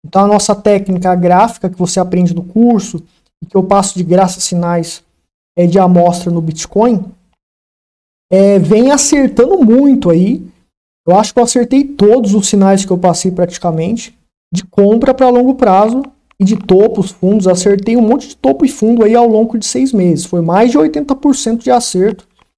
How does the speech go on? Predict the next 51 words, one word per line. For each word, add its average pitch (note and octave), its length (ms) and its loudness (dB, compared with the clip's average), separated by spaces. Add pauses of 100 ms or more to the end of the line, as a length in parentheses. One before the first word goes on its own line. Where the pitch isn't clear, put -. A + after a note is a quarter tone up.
(140)
Isso A3 240 0
se C#4 80 0
não C#4 100 2
foi C4+ 240 0
cem C#4 220 -2
por D#4 160 0
cento. G#3 340 -2
Eu - 40 -6
tenho A3 180 -2
que - 60 -12
checar D#4 360 -2
porque - 220 -6
eu B3 40 -2
tô B3+ 140 -6
sem C4 220 -6
tempo A#3 240 -8
pra B3+ 120 -8
checar. - 480 -12 (560)
Tá? G3 120 -2
Então F#3+ 200 -4
tem G3 140 -2
o F#3+ 80 2
post F#3+ 420 -2
aqui, F3+ 220 -6
et F3+ 120 -4
cetera. A3+ 460 -6 (540)
E C4 40 0
o C4+ 40 0
mercado, C4 440 0
ele C4+ 100 -2
desabou. - 580 -2 (840)
O D4+ 60 0
Bitcoin, D#4+ 560 0
no A#3+ 140 2
momento, B3 500 2
ele G3+ 80 -2
tá A#3+ 160 0
na B3 80 0
seguinte A#3+ 320 -4
condição. G#3+ 500 -6
Lembrando G3+ 380 2
que - 80 -4
o - 40 -2
Bitcoin, A#3+ 420 0
ele A#3+ 100 0
tem A3+ 200 0
maior, G#3 600 2
é, G3 320 0
influência F#3+ 540 -2
no F#3 80 -4
mercado. F3+ 520 0